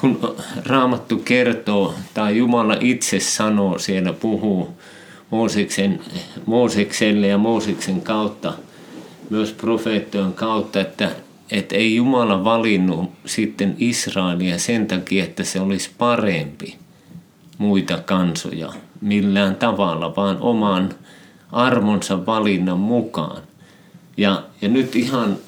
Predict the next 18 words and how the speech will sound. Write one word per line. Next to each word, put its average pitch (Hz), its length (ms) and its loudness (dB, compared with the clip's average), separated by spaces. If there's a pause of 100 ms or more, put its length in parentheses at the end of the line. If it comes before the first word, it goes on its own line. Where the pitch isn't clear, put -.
niin 117 240 -2
kuin 107 160 -2
vaan 117 240 0
haluan 120 680 -2 (460)
taas 117 260 2
tässä 104 340 0
sen 98 220 -2
kysymyksen 95 760 -2
esittää, 92 720 -2
että - 420 -8 (1500)
et, 120 240 0 (200)
et 107 140 -2
kun 110 220 0
nää, 123 280 0
nää 117 360 2
vanhat 120 440 0
kirjoitukset 101 960 0
jo 104 360 -2